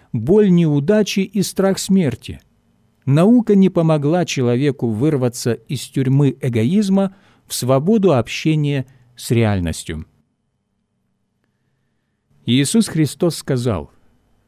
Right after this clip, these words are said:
"Не здоровые имеют нужду во враче, но больные. Я пришёл призвать не праведников, а грешников к покаянию".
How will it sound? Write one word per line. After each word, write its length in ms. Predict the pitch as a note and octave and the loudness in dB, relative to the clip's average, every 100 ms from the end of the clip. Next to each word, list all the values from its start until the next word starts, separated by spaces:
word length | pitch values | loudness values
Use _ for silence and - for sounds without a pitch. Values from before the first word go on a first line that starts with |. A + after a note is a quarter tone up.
| _ | _
"Не 200 | - D3 | -2 0
здоровые 720 | F3+ D#3 F#3+ G#3 F#3 B2 G2 - | 2 2 2 4 2 2 0 -2
имеют 560 | C3+ C3+ D#3 D3 A2 | -4 -2 0 -2 -2
нужду 420 | G2+ A2 G#2+ A2 C3+ | -2 0 -2 -2 -2
во 140 | A#2+ | 0
враче, 480 | G#2+ G#2+ - C#3+ G2+ - _ _ _ | 0 -2 -4 -4 -4 -8 _ _ _
но 180 | G#2+ A#2 | 0 2
больные. 520 | A#2+ B2 D#3 B2 D2 _ _ _ _ _ _ _ - | 4 4 2 0 -8 _ _ _ _ _ _ _ -14
Я 260 | G2+ D3+ | -2 0
пришёл 400 | E3+ F3 - F#3 | 0 -2 0 -2
призвать 500 | F3 F3 D3 F3+ F#3 | 0 -4 -2 -4 -2
не 140 | E3 E3+ | -2 -2
праведников, 760 | D#3 E3+ G3 F3+ D3 - D#2 - _ _ - - | 0 0 0 0 -2 -4 -12 -16 _ _ -20 -4
а 120 | B2 | 0
грешников 800 | C#3+ D3+ A3 G3+ - C#3 B2 G#2 | 2 2 2 2 0 0 0 -4
к 120 | - | -8
покаянию". 720 | - A#2+ C#3+ C#3+ C#3+ A#2 D2+ | -8 -2 2 2 2 0 -6